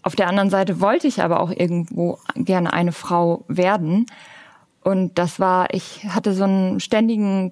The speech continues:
Kopf, also so einen Kopfkrieg einfach, weil ich immer, ja, das Gefühl hatte, ich muss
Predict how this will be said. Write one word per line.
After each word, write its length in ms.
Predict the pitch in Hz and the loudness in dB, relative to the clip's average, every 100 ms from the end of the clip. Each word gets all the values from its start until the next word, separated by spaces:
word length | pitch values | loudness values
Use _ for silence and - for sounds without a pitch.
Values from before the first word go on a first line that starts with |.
| - | -8
Kopf, 240 | - 220 - _ _ - | -6 -6 -6 _ _ -6
also 340 | - 185 185 | -2 0 0
so 100 | 180 | 2
einen 180 | 185 180 | 2 2
Kopfkrieg 640 | 247 - - - 180 - | 0 -4 -6 -2 -2 0
einfach, 480 | 156 160 160 180 180 | 0 0 0 -2 0
weil 140 | 175 | 0
ich 120 | 165 - | 0 0
immer, 340 | 196 185 185 - - - - _ _ _ _ _ _ _ - | 2 2 0 -6 -20 -20 -20 _ _ _ _ _ _ _ -2
ja, 140 | 170 | 0
das 220 | 190 196 | 0 -2
Gefühl 320 | - 185 208 196 | -2 -2 0 2
hatte, 180 | 190 | 0
ich 140 | 196 202 | -2 0
muss 260 | 214 226 | 2 0